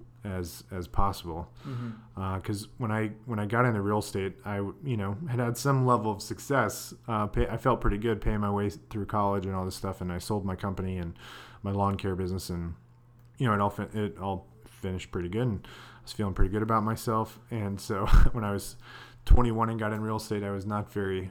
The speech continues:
Speaker 1: uh, humble or coachable. And so, I, you know, I had a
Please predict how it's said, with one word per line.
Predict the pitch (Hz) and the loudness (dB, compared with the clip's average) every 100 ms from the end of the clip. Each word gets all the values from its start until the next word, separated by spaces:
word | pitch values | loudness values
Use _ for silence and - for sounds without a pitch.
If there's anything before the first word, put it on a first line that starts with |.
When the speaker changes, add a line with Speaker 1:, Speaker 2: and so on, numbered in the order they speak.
| - - | -12 -10
Speaker 1:
uh, | 101 92 | -6 -4
humble | 110 110 92 90 - - | -2 -2 -2 -6 -8 -10
or | 90 | -8
coachable. | - 104 85 85 85 - - - - - - 101 | -4 -4 -4 -8 -8 -14 -20 -20 -20 -20 -10 -4
And | 101 | -2
so, | 98 113 107 104 87 | -2 0 2 2 0
I, | 101 - | -4 -4
you | 110 | -2
know, | 101 87 - | -2 -4 -8
I | 113 | -6
had | 107 | -2
a | 98 | -2